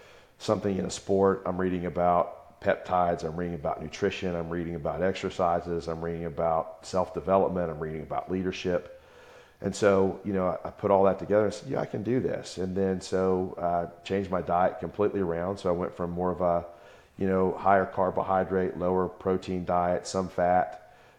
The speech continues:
uh, low fat diet to a very high protein diet, moderate carbohydrate, and decent amount of fat.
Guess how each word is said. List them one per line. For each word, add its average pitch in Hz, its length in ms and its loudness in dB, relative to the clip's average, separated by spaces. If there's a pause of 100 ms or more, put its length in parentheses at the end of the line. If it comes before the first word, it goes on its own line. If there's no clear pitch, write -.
uh, 82 220 0
low 95 140 4
fat 87 320 -2
diet 87 340 2
to 90 300 0
a 82 200 -2
very 95 220 2
high 104 220 4
protein 87 480 -4
diet, 80 440 -4
moderate 90 380 -2
carbohydrate, 85 720 -2
and 71 100 -16
decent 85 340 -8
amount 78 180 -8
of 76 60 -16
fat. 76 420 -6